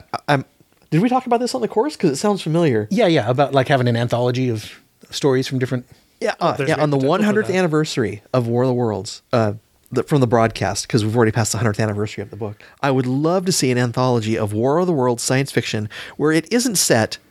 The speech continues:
Speaker 1: necessarily in the Western culture of the world, but from countries all around the world.
Speaker 2: Yeah.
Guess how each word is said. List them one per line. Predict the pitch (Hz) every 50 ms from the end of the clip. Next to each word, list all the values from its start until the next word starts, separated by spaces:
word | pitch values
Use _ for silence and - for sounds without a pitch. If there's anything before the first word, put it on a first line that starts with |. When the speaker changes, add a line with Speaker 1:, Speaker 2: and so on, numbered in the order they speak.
| _
Speaker 1:
necessarily | - 151 165 - - 151 - 160 147 143 135 135 131 127 - - - - - _ _ -
in | 147 147
the | 143 147
Western | 143 147 156 156 - - - 139 113 104 101 101 - _ _ _ _ -
culture | - - 160 151 - - 107 101
of | - 117 107 107
the | 117 110
world, | 110 120 139 127 110 90 - - - - - - - - - - - -
but | 123 117 -
from | - - 135 117 113
countries | 104 - - 196 185 - - 123 107 101 - -
all | - 143 139 127
around | 113 107 113 117 117 110 104
the | 101
world. | 95 76 73 - - - - - - -
Speaker 2:
Yeah. | - -